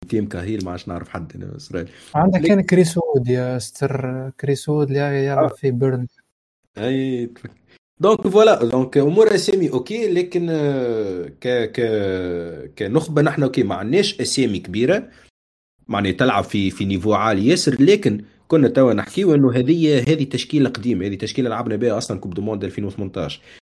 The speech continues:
Speaker 1: دونك استانسوا ببعضهم، معناها خاصة الثلاثي القدام مساكني وخزري وسليتي، نحكيو زاد على ال-، الديفونس اللي رينا تناغم بين الطالبي والعيفة، نحكيو في الوسط
Speaker 2: إن شاء الله يلعب.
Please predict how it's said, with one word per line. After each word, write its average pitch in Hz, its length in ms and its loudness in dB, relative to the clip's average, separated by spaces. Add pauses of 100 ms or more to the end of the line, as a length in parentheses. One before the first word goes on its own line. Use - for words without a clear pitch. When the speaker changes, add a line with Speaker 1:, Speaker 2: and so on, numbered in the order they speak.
(100)
Speaker 1:
دونك 104 320 -2
استانسوا 143 440 2
ببعضهم، 107 520 -2
معناها 80 240 -10
خاصة - 320 -6
الثلاثي 113 600 -2
القدام 90 840 -6
مساكني 90 420 -8
وخزري 92 340 -6
وسليتي، 90 600 -6 (520)
نحكيو 110 360 -2
زاد 104 220 0
على 98 220 0
ال-، 101 180 2
الديفونس 101 540 0
اللي 101 160 -4
رينا 107 240 0
تناغم 101 560 0
بين 95 140 -4
الطالبي 101 440 -2
والعيفة، 101 580 0 (460)
نحكيو 131 200 2
في 123 100 -4
الوسط 127 300 2
Speaker 2:
إن 160 60 4
شاء 156 40 6
الله 143 120 4
يلعب. 139 300 2